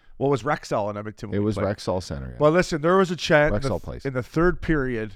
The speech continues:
Speaker 2: Mm-hmm.
Speaker 1: where the blue lights were flowing, and it was, "Let's go Oilers.
Speaker 2: Let's
Speaker 1: Go
Speaker 2: go
Speaker 1: Leafs,
Speaker 2: Leafs,
Speaker 1: go.
Speaker 2: go."
Speaker 1: Let's go Oilers.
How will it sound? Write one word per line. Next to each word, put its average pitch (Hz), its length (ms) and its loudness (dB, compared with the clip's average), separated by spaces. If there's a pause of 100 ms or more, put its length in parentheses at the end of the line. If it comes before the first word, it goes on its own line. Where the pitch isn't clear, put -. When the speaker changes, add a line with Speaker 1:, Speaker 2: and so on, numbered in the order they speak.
Speaker 2:
Mm-hmm. 92 260 -6
Speaker 1:
where 120 680 -6 (280)
the 120 120 -6
blue 151 280 4
lights 139 300 2
were 120 80 -4
flowing, 107 500 -2 (240)
and 123 120 -2
it 131 120 0
was, 123 320 -4 (400)
"Let's 196 400 6
go 160 480 4
Oilers. 185 880 6
Speaker 2:
Let's 220 340 4
Speaker 1:
Go 262 460 12
Speaker 2:
go 254 40 8
Speaker 1:
Leafs, 254 240 6
Speaker 2:
Leafs, - 160 2
Speaker 1:
go. 226 400 8
Speaker 2:
go." - 60 -8 (260)
Speaker 1:
Let's 226 420 6
go 180 600 8
Oilers. 208 480 6